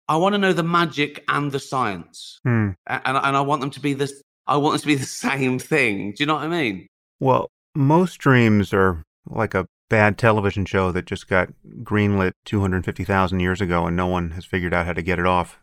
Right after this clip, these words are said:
Speaker 2: the air. I mean, they're, there's, they're not producing insights into science, right? It's just
Speaker 1: Right.
Speaker 2: it's just noise. But I think what, what, one thing that dreams reveal about our minds is that it's possible for us to be pushed into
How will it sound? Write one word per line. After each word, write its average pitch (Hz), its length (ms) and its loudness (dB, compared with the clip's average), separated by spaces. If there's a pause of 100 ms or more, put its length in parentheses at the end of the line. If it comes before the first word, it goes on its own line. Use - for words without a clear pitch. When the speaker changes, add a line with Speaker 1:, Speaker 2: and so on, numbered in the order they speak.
Speaker 2:
the 95 140 -2
air. 90 260 2
I - 40 -6
mean, 92 200 -6
they're, 92 140 -2
there's, 95 240 -6
they're 101 180 -2
not 101 360 2
producing 95 500 -2
insights 92 540 2
into 92 400 -2 (200)
science, 90 560 0
right? 90 200 2
It's 87 180 -10
just - 400 0 (320)
Speaker 1:
Right. 104 300 -4 (160)
Speaker 2:
it's 98 160 -8
just 98 240 -2
noise. 98 360 4
But 95 240 4 (380)
I 113 80 -4
think 120 280 2
what, 120 220 -2
what, 123 160 2
one 127 240 2
thing 139 140 2
that 98 120 2 (280)
dreams 107 420 2
reveal 92 720 -2 (140)
about 98 260 0
our 95 120 4
minds 95 680 2
is 87 220 -8
that 92 180 0
it's 90 140 -6
possible 127 680 -2
for 90 260 -6
us 98 280 -4 (420)
to 101 140 -8
be - 280 -8 (140)
pushed - 460 -2
into 95 800 -2